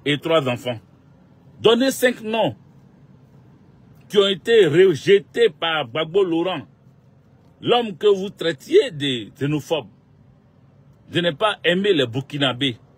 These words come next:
Combien de Burkinabés ont été rapatriés sous Gbagbo Laurent ?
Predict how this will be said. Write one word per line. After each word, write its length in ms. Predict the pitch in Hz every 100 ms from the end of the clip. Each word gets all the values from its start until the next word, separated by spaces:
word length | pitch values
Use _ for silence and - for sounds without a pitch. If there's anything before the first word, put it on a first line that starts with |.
| _ _ - _ _ _ _ - _ _
Combien 340 | - 262 254 240
de 140 | 170
Burkinabés 500 | 147 139 160 160 165
ont 60 | 180
été 200 | 139 175
rapatriés 580 | 147 135 139 143 156 160
sous 180 | 170
Gbagbo 300 | 147 113 120
Laurent ? 280 | 123 101 104